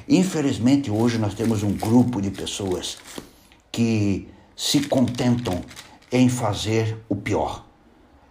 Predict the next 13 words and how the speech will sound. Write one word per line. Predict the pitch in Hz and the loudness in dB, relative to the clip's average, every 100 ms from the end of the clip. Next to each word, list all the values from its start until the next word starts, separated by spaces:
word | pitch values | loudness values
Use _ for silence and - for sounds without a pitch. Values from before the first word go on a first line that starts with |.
| _ - | _ -8
O | 98 | -6
que | - 160 | -2 2
ele | 147 - | 4 2
quer | 139 139 143 - | 0 0 -2 -4
é | |
terminar, | 127 131 127 123 78 69 - - - | -2 2 2 2 0 -4 -8 -18 -4
receber | 117 120 117 98 104 | 0 2 2 2 0
o | 92 | 0
seu | 113 | -2
dinheiro | 104 113 139 156 151 - | 0 2 2 2 -2 -2
e | 143 139 | 4 4
ir | |
embora. | 135 90 82 78 71 | 4 2 0 -4 -10